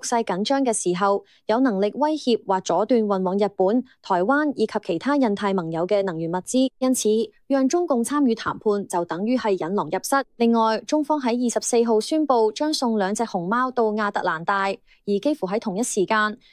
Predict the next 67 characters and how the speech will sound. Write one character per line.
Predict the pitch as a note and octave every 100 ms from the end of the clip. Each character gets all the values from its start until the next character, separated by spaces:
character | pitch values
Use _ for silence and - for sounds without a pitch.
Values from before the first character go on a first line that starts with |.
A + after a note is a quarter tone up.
| -
美 | G#3 B3
方 | E4+
二 | B3+
十 | A#3 A3+
五 | F#3
架 | G#3 A3+
軍 | C#4+ C#4
機 | C#4+ C#4 C#4
亦 | G3+
都 | C#4 C#4
降 | B3 G#3
落 |
喺 | F#3+ - G#3+
咗 | G#3
以 | A3 G#3+
色 | -
列 | A3+ G3
特 | G3
拉 | - B3
維 | A#3+ -
夫。 | - B3 B3 - -
分 | D4
析 | D4
認 | B3 A3+
為， | G#3+ G3+ G3+ -
呢 | B3
個 | B3+
絕 | A#3
對 | A#3 A3+
唔 |
係 | F#3 F#3+
普 | G3
通 | A#3+ D4+
嘅 | C4 G3+
例 |
行 | F#3+ F#3
行 | F3+ F3+
動， | A3 A3+ A3 _ _ -
而 | F#3
係 | G#3
在 | G#3+ A3+
為 | A3
戰 | G#3+ B3
爭 | C#4 D#4
做 | G#3+
準 | F#3 G3
備。 | A3+ G#3 G3+ _ _ _ _ _ _ -
目 | C4+
前 | - G#3
喺 | A3
情 | D4+ G#3+
報 | G#3 G#3
顯 | G3+
示， | A#3+ C#4+ A#3+ - _ -
伊 | E4+
斯 | E4
蘭 | F4 F#3 E3+
革 | G3+
命 | G3+ G3+
衛 | G3
隊 | F#3+ A3
總 | G3+ G3+
司 | - C#4+
令 | A#3 G3+
雅 | F3+ F3+
希 | B3+
迪 | C#4